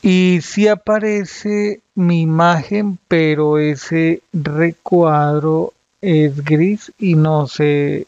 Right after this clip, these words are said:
y no se ve bien. Entonces, Circle Avatar solamente espera ese argumento. ¿Qué nos hará falta? Ta, ta, ta, ta, tan. Foreground image U R L.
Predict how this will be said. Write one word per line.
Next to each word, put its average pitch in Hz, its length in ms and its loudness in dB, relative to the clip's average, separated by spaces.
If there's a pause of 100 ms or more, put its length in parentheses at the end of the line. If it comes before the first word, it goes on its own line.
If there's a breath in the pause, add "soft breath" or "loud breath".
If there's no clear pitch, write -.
y 160 60 -4
no 147 180 2
se 156 140 0
ve 147 180 0
bien. 147 380 -2 (840 soft breath)
Entonces, 170 920 -2
Circle 175 720 -4 (180)
Avatar 156 600 -4 (1600)
solamente 175 600 -2
espera 165 560 0
ese 156 360 0
argumento. 156 760 -2
¿Qué 175 200 2
nos 170 220 -2
hará 147 220 0
falta? 143 500 -4 (1300)
Ta, 156 220 -6
ta, 151 160 -2
ta, 151 140 -4
ta, 151 140 -2
tan. 175 500 0 (280)
Foreground 156 840 0
image 147 540 2 (260)
U 156 220 2 (100)
R 143 340 0
L. 170 540 -2